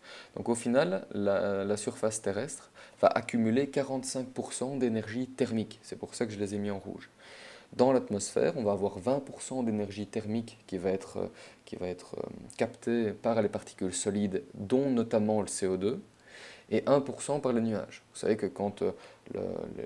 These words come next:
les, les, quand vous entrez dans un nuage, ces nuages sont relativement froids, et donc ils ne, ils ne captent pas bien l'énergie thermique. Pourquoi ? Parce que les, les surfaces sont blanches, les nuages sont blancs,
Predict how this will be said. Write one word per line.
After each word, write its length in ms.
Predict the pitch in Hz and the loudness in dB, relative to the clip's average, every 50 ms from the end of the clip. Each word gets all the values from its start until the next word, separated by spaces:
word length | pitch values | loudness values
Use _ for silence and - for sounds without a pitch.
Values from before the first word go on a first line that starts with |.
| - - | -4 -2
les, 100 | 95 85 | -2 -2
les, 280 | 71 98 90 - - | 2 0 0 0 -2
quand 140 | - - 101 | -4 -4 -4
vous 180 | 90 92 101 95 | -4 -2 0 0
entrez 360 | 98 98 95 - - - 107 | 0 0 -2 -6 -4 -4 -2
dans 200 | 95 95 90 95 | -2 -2 -4 -4
un 40 | 92 | -4
nuage, 380 | 92 95 101 113 131 135 131 | -2 0 2 2 2 2 0
ces 120 | - - 98 | -2 -4 -2
nuages 280 | 98 101 104 113 110 | -2 0 -2 -2 -4
sont 100 | - 101 | -4 -4
relativement 520 | 92 101 95 - - - 104 95 92 90 90 | -2 -2 -2 -2 -6 -10 -6 -4 -4 -4 -6
froids, 440 | - - - - 98 98 113 - - - - - - - | -8 -12 -8 -4 -2 -2 -2 -4 -8 -18 -20 -20 -14 -6
et 20 | - | -4
donc 180 | 98 101 - | -4 -4 -2
ils 40 | 95 | 0
ne, 160 | 101 104 98 90 - | 0 0 0 0 -4
ils 80 | - 104 | -4 -4
ne 120 | 101 101 95 - - - | -4 -4 -4 -6 -2 0
captent 320 | 135 135 135 - - - - | 2 2 0 -2 -10 -2 4
pas 120 | - 104 | 4 4
bien 340 | 92 92 101 98 98 110 117 117 - - - - | 4 4 -2 -2 -2 -4 -6 -8 -12 -14 -8 -4
l'énergie 440 | 104 101 98 98 - 98 107 107 104 | -2 -2 -2 -2 -4 -2 -4 -4 -4
thermique. 420 | - - 101 95 92 - - - - | -6 -8 -8 -8 -8 -10 -10 -12 -16
Pourquoi ? 240 | - - - 113 101 | -6 2 2 2 2
Parce 140 | 104 - | 2 -2
que 100 | - - 98 - - - - - - - - - | 0 -2 -2 -2 -4 -16 -20 -20 -20 -16 -10 -8
les, 120 | - - | -8 -6
les 100 | - - | -4 -6
surfaces 460 | 92 - - 107 - - 107 104 - - | -6 -4 -6 -4 2 4 4 4 4 0
sont 180 | - 98 98 | -4 -2 -2
blanches, 520 | 95 87 95 98 98 110 143 165 - - - | 2 4 4 4 4 4 0 -4 -10 -10 -6
les 60 | - 95 | -4 -2
nuages 340 | 92 95 98 101 101 - | 0 0 0 0 -2 -4
sont 180 | - - 92 92 | -8 -8 -6 -6
blancs, 360 | 92 92 92 90 104 135 151 | -2 0 0 0 0 -2 -6